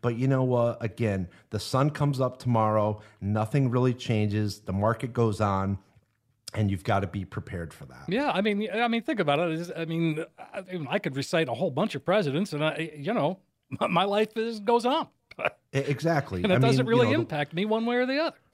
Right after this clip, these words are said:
Speaker 1: Exactly, Steve. I mean, the world did not stop turning.
Speaker 2: <laughs> No,
Speaker 1: So
Speaker 2: of course not.
Speaker 1: that's what we really have to take a look at.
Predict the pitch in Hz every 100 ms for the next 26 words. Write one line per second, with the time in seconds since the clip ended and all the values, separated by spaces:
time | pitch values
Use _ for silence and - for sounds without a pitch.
0 | _ _ _ 113 92 - 104 104 90 98
1 | 80 - 90 90 98 110 107 101 101 123
2 | 131 131 120 107 95 104 104 98 - 110
3 | 92 90 - 110 98 78 - - 143 117
4 | 269 117 104 98 214 - - 123 135 143
5 | 127 120 110 107 101 98 98 95 101 92
6 | 90 73 - - 60